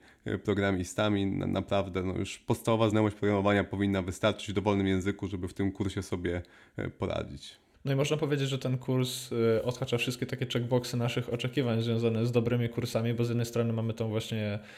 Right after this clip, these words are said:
Speaker 2: e, ciekawą, interaktywną formę, mamy właśnie notebooki, ale z drugiej strony też objętość jest odpowiednia, to znaczy nie ma tutaj żadnego lania wody. Można po tych lekcjach, e, poruszać się bardzo płynnie i wybierać tak naprawdę to, co pasuje do, do nasze-, do, do naszego,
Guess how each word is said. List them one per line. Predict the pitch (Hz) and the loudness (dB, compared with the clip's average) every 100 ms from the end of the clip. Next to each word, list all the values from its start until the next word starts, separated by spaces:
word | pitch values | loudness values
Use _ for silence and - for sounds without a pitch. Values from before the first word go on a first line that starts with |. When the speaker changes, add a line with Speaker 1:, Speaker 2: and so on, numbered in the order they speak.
| - - | -20 -6
Speaker 2:
e, | 117 107 | -2 0
ciekawą, | 107 117 117 113 | 0 2 4 4
interaktywną | 120 120 117 - 117 113 | 4 4 2 0 -2 0
formę, | 110 107 110 | 0 0 0
mamy | 110 110 | -2 -2
właśnie | 107 107 113 | -2 -2 -2
notebooki, | 107 107 110 107 123 | -2 0 -2 0 2
ale | 120 | 2
z | 123 | 2
drugiej | 127 123 | 2 0
strony | 123 131 127 | -2 0 0
też | 131 120 | 0 0
objętość | 139 156 123 107 | 4 4 4 0
jest | 104 | -2
odpowiednia, | - - 107 107 104 | -4 -2 0 0 -2
to | 107 | -4
znaczy | 113 113 117 | -4 -2 -2
nie | 120 | -2
ma | 113 | -2
tutaj | - 113 | 0 0
żadnego | 113 117 113 | 0 0 2
lania | 117 117 | 4 4
wody. | 117 107 98 110 127 | 2 2 2 -2 -2
Można | 117 120 | -2 0
po | 113 120 | -2 0
tych | 110 107 | 0 0
lekcjach, | 117 107 107 - 107 101 - | 0 0 -2 0 0 0 -2
e, | 110 98 | -2 0
poruszać | 101 117 113 107 | 0 0 0 -2
się | - 110 101 101 113 | 0 0 2 -2 -6
bardzo | 110 110 113 117 117 | -8 0 4 4 4
płynnie | 117 104 98 117 139 - - - - | 2 0 0 -2 -4 -10 -16 -18 -12
i | - 147 147 147 139 139 135 - - - | -2 4 4 4 0 -4 -6 -8 -12 -6
wybierać | 135 147 151 143 143 | 0 6 8 8 6
tak | 139 | 2
naprawdę | 135 135 131 | 2 2 2
to, | 127 | -2
co | 135 139 | -2 -2
pasuje | 147 139 143 | 0 0 2
do, | 131 131 131 | 4 4 4
do | 123 | 2
nasze-, | 127 - - | 0 -2 -2
do, | 123 | -2
do | 123 135 | 0 0
naszego, | 127 - 123 123 123 123 | 2 2 4 8 8 6